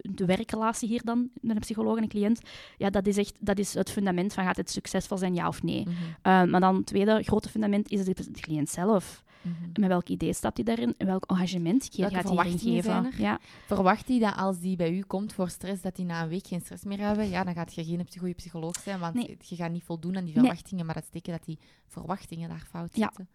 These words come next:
Speaker 1: ja, en dat is ook al één stapje, is de verwachtingen met mensen eens dooraannemen. Wat zijn die verwachtingen? En die gaan nuanceren, weer naar die grijze zone gaan krijgen. En tegelijkertijd hoop geven en tegelijkertijd verantwoordelijkheid leggen bij mensen.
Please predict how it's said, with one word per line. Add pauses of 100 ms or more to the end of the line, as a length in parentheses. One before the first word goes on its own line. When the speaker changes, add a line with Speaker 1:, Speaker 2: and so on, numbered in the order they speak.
(120)
Speaker 1:
ja,
en
dat
is
ook
al
één
stapje,
is
de
verwachtingen
met
mensen
eens
dooraannemen. (100)
Wat
zijn
die
verwachtingen?
En
die
gaan (300)
nuanceren,
weer
naar
die
grijze
zone
gaan
krijgen. (360)
En
tegelijkertijd
hoop
geven
en
tegelijkertijd
verantwoordelijkheid
leggen
bij
mensen.